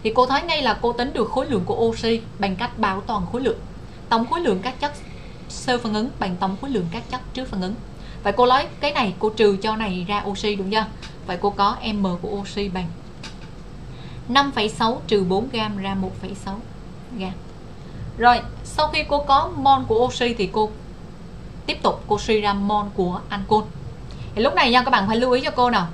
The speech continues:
Cô nháp cho bạn chỗ này nè, nháp nè. Cô lấy một cái ví dụ, ờ, ờ, ví dụ, ờ, bất kỳ thôi nhá. Ví dụ là ancol ethylic đi. Bạn cho nó cộng với oxy á, thì nó sẽ oxy hóa tạo thành aldehyde là C H ba C H O cộng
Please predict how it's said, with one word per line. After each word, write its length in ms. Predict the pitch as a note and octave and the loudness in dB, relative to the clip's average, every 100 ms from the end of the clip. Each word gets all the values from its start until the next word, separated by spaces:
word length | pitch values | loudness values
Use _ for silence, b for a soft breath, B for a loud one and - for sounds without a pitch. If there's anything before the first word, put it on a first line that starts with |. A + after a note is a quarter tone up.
| - - | -6 -2
Cô 80 | |
nháp 280 | A3+ B3+ E4 | 0 0 0
cho 100 | B3 | 0
bạn 180 | G#3 F#3+ | 0 -2
chỗ 80 | F#3 | -2
này 140 | A3 | -2
nè, 100 | F#3+ E3+ A3 | -2 -4 -6
nháp 200 | A3+ A#3 | -6 -6
nè. 60 | F3+ - - B B B - | -8 -10 -12 B B B 0
Cô 100 | A#3+ | 6
lấy 140 | B3 | 8
một 120 | A#3+ | 8
cái 100 | A3+ | 4
ví 120 | A#3 D4+ | 2 4
dụ, 260 | G#3+ F#3+ | 4 6
ờ, 300 | G3 G3 G3 | 6 6 6
ờ, 320 | F#3 G#3 G3+ G3 D#3+ | 2 0 0 -2 -4
ví 160 | A3+ C#4+ | -4 0
dụ, 220 | G3 F#3 | 2 4
ờ, 160 | F#3 G3 - - B B B - - | 4 0 -6 -10 B B B -6 0
bất 180 | - - | 2 8
kỳ 180 | A3 | 8
thôi 120 | G3 A3 | 8 4
nhá. 140 | C#4 D4+ | 2 0
Ví 120 | C4+ | 0
dụ 160 | A3 F#3 | 2 2
là 80 | |
ancol 400 | - A3 A3 A3 G#3+ | 2 0 4 2 2
ethylic 380 | A3 A3+ D4 | 0 0 0
đi. 120 | C4 A#3 - - - - F#3 | -2 -2 -6 -12 -10 -8 -2
Bạn 180 | F#3 F#3+ | -2 2
cho 140 | G#3+ | 2
nó 100 | A3+ | 2
cộng 220 | G#3 F#3 | 2 2
với 100 | G3+ | 0
oxy 380 | A#3 A3+ A3+ A3+ | 0 2 2 2
á, 100 | C4+ - - B B - | 2 -4 -10 B B -4
thì 80 | |
nó 140 | F#3+ A3+ | 0 0
sẽ 180 | A3+ - | -2 2
oxy 300 | A3+ A3 A3+ | 2 2 2
hóa 220 | A3+ B3+ G#3 | 2 0 0
tạo 140 | F3+ | -2
thành 160 | G#3 F3 | -2 -2
aldehyde 420 | - G#3 F#3 C#4 - | -2 -2 -2 -4 -4
là 180 | G3 F3+ | -6 -6
C 140 | - | -6
H 120 | G#3+ B3+ - | -8 -6 -2
ba 240 | G#3 G3+ | -2 -2
C 120 | G3 | -4
H 80 | G#3 - | -8 -2
O 180 | G#3+ G#3 - - | -2 -2 -6 -8
cộng 160 | - | -6